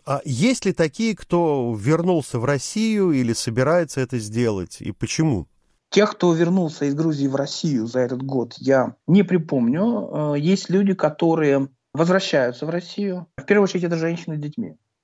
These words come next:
Speaker 2: Э, часто встречаются ситуации, когда есть семья, женщина и дети едут в Россию,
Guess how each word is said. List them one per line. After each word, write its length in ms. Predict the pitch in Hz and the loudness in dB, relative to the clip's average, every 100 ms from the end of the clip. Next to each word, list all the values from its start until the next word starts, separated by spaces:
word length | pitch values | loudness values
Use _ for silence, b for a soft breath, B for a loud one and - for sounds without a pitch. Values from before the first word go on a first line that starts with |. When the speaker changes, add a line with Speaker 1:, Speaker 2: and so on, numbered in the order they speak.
| _ - | _ -4
Speaker 2:
Э, 100 | 135 | -2
часто 280 | 131 180 151 | 2 2 2
встречаются 420 | 143 143 151 143 | -4 0 0 0
ситуации, 680 | 139 147 160 180 208 - 180 | -4 -4 2 2 2 -2 -4
когда 960 | 170 143 143 139 135 131 127 120 123 117 _ _ | -6 -6 0 0 0 -2 -4 -6 -8 -10 _ _
есть 280 | 135 135 - | -4 -4 -4
семья, 500 | 139 143 196 240 269 _ - | -2 2 2 0 -2 _ -4
женщина 420 | 151 160 151 135 | 0 0 0 0
и 80 | 123 | 0
дети 300 | 127 123 113 | 0 -4 -2
едут 340 | 135 233 262 | 0 0 2
в 40 | 240 | 0
Россию, 340 | 226 - | -2 -6